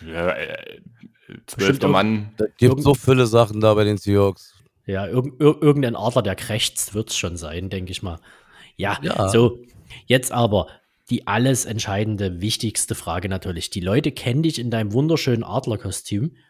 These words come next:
Speaker 2: aber stell dich doch den Leuten erstmal vor, wer steckt denn hinter Lenny der, äh, Lenny der Eagle?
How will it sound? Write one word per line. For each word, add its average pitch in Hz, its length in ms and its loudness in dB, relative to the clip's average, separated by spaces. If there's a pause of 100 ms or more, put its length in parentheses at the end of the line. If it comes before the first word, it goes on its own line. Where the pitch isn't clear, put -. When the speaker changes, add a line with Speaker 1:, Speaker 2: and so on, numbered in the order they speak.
(120)
Speaker 2:
aber 113 440 0 (120)
stell 123 300 2
dich 156 140 0
doch 127 100 0
den 110 160 -4
Leuten 110 280 0
erstmal 104 300 -6
vor, 117 360 -2 (100)
wer 107 260 -2
steckt - 500 -2
denn 110 120 2
hinter 117 520 0
Lenny 104 340 -2
der, 95 320 -8
äh, 107 100 -12 (140)
Lenny 123 280 2
der 107 120 -2
Eagle? 92 320 -6